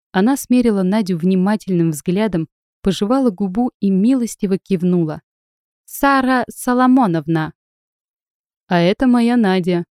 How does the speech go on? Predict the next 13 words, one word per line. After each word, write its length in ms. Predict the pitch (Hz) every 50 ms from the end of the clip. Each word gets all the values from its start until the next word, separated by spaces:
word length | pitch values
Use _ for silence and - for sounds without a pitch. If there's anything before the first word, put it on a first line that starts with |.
| _ _ _ _ _ _ _ -
не 180 | 175 170 175
дав 180 | 165 202 247 247 -
Наде 360 | - 208 220 220 185 208 190 _ -
и 100 | - 208
рта 380 | 196 190 _ _ - 220 208 190
раскрыть, 560 | 160 160 - - - - 214 233 226 - _
представил 540 | - 170 170 - - - 262 262 226 226 190
невесту 560 | 175 175 175 165 190 196 - - - 185 175
Илья, 380 | 160 165 156 156 165 160 156 - _ _ _ _ _ _
протягивая 600 | - 165 165 - - 185 185 156 175 156 165 160
бабке 400 | 151 151 190 220 - _ - 180
бутылку 460 | 147 175 165 - 180 170 165 - -
вина. 380 | 165 156 190 190 185 165 151 143